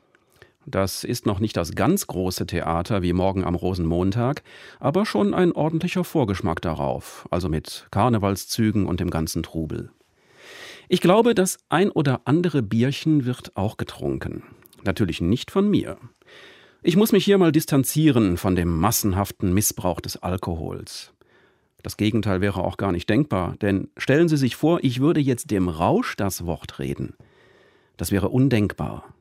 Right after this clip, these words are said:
Das kann man nicht machen. Nicht öffentlich jedenfalls. Bei näherem Hinsehen ist das schon auffällig. Alle finden es unstatthaft, sich zu berauschen, aber irgendwer trinkt das ganze Zeug.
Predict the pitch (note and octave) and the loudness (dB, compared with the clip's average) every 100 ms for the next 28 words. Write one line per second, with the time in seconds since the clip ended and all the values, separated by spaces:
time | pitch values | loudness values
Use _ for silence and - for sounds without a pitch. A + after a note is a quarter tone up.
0 | _ _ - - F2+ F2+ G2+ - E2 C#2+ | _ _ -12 -6 -2 0 0 -2 -4 -6
1 | - - _ _ _ _ _ G#2 A2 C#3 | -12 -16 _ _ _ _ _ -4 0 2
2 | - E2 D2+ - C#2 - - - - - | 2 -2 -4 -6 -8 -10 -12 -14 -16 -20
3 | _ _ _ _ _ _ _ _ - - | _ _ _ _ _ _ _ _ -20 -20
4 | _ - B2+ F#3+ B3 G3 D3 D#3+ F#3 D#3+ | _ 2 4 6 6 4 6 6 4 4
5 | G3 G3+ - D3 G3 F#3+ - G#3 - G#2+ | 2 2 0 -2 -4 -4 -2 -4 0 0
6 | F2+ - E2+ C#2+ C#2 - - - _ _ | 0 -2 -6 -4 -8 -14 -20 -20 _ _
7 | - _ _ - D3 B3 - G#3+ A3 G#3 | -20 _ _ -2 0 0 0 0 2 0
8 | D#3 - - D#3 G#3+ - E3 - C#3+ - | -2 -6 0 0 0 -2 -4 -2 -4 -4
9 | - B2 - A2 F2+ F2 E2 E2 E3+ D#4+ | -6 -6 -6 -6 -4 -2 -2 -2 -2 -4
10 | - _ _ _ _ _ - A2 - A2 | -6 _ _ _ _ _ -2 -2 0 -2
11 | F#2+ G#2 C#3+ E3+ - A3 B2 - D2+ D2+ | 0 0 0 -4 0 0 0 -4 -6 -6
12 | - - D#2 - - | -8 -10 -10 -10 -14